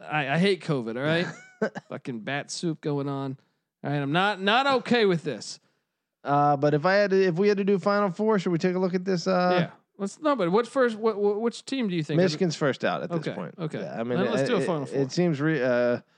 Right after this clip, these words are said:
Speaker 2: you know, knee-jerk reaction a little bit, but look, they've lost two of their last three.
Speaker 1: How far does Virginia make it?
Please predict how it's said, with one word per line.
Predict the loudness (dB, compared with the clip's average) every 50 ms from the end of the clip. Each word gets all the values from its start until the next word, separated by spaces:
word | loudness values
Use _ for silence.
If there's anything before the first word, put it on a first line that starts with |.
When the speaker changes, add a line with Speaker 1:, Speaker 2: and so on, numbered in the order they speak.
| _ _ _ _ _ _ -6
Speaker 2:
you | -4 -2
know, | 0 0 -2 -2 -4 -8 -12 -18 -20 _ -6
knee-jerk | 0 2 2 2 4 2 0 0 0
reaction | 0 2 2 2 0 0 -2 -2 0
a | 2
little | 2 2 2
bit, | 2 0 0 -2 -6 _ _
but | 2 2 2 2 0 -2 -8 _ _ _ _
look, | -4 -2 -2 -2 -4
they've | -6 -6 -4
lost | -2 -2 -2 -2 -2
two | -2 0
of | 2
their | 2 2
last | 2 0 0 -2 -4 -6
three. | -8 -10 -10 -10 -12 _ _ _ _ _ _ _ -14 -14 -14 -12 -16 -18 -20 _ _ _ _ _ _ _
Speaker 1:
How | -2 0 0 0
far | 0 0 2 2
does | 2 0
Virginia | 0 -2 -2 -2 0 0 -2
make | -2 -4 -6 -8 -12
it? | -16